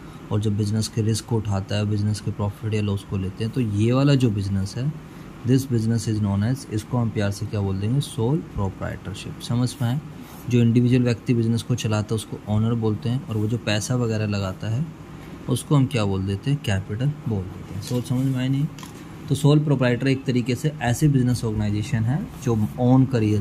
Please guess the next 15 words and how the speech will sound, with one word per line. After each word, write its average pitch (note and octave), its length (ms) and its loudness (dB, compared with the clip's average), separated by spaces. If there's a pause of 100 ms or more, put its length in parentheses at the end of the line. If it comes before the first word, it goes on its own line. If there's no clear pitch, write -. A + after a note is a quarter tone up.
जाती G#2 300 0
है, B2 220 2 (480)
which A#2 160 6
is C3+ 160 6 (140)
owned C3 360 8
by, G2+ 120 6 (160)
जो A2 260 2
जिसको A2 300 0
कौन B2 340 2
ओन B2 180 0
करेगा? B2 260 4
Which B2 160 0
is C3+ 120 0 (120)
own, A#2+ 420 8 (160)
managed, A2 720 4